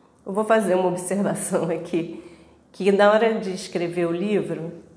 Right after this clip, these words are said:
eu botei m-, mais coisas em relação a, por exemplo, deve-se esperar,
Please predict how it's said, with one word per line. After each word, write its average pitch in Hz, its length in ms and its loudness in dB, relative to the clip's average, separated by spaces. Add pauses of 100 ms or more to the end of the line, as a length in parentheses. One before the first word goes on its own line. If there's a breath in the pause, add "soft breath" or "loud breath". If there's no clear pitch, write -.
(720)
eu 208 320 4
botei 196 300 0
m-, 208 360 0
mais 214 500 2
coisas 170 720 2
em 170 120 -2
relação 175 720 -2
a, 160 380 -4 (100)
por 160 100 -12
exemplo, 156 280 -4
deve-se 196 360 0
esperar, 180 680 -2